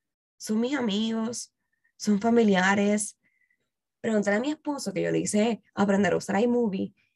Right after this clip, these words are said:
y él no sabía nada de grabación. Él no tiene nada de talento artístico, y él mismo lo dice, así que no lo estoy vacilando por si acaso. <laughs> Pero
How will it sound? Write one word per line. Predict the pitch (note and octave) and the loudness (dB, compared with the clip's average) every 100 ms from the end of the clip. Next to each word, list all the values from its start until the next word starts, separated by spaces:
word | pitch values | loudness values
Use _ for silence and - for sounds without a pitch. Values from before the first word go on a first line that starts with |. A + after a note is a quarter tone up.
| _ | _
y | - A#3 | -4 -2
él | |
no | A3+ | -2
sabía | B3 C#4+ D4+ - | -4 -2 -2 0
nada | G#3+ A3 A#3 A#3 G#3+ F3+ | 0 2 2 0 -2 -4
de | G#3 G#3+ | -4 -2
grabación. | F#3+ G3 F#3 - G#3 E3 | -2 -4 -6 -2 -2 -2
Él | - | -2
no | A#3+ | -2
tiene | D#4+ - A#3 | 0 0 2
nada | G#3 F3+ | 2 2
de | G#3 | 2
talento | A3+ F3 F3+ F#3 | 0 -2 -4 -4
artístico, | A#3 G3+ G3 A3 - | -4 -6 -6 -6 -2
y | E3+ | 0
él | F3 | 2
mismo | F#3 A#3 | 2 2
lo | G3 | 2
dice, | D#3+ E3 - | 0 -2 -6
así | D#3 | -8
que | - | -4
no | E3+ | -2
lo | D#3 | -2
estoy | F3 G#3 | -2 -2
vacilando | G3+ - G3+ - - | -2 -4 -4 -4 -6
por | - | -6
si | - | -4
acaso. | - - - - | -4 -6 -8 -2
<laughs> | - - A4+ - D#4+ A#4 A#4+ G#4+ - - _ - | -2 4 4 6 2 2 -4 -6 -12 -18 _ 4
Pero | C4+ C4 A#3+ - | 8 8 6 4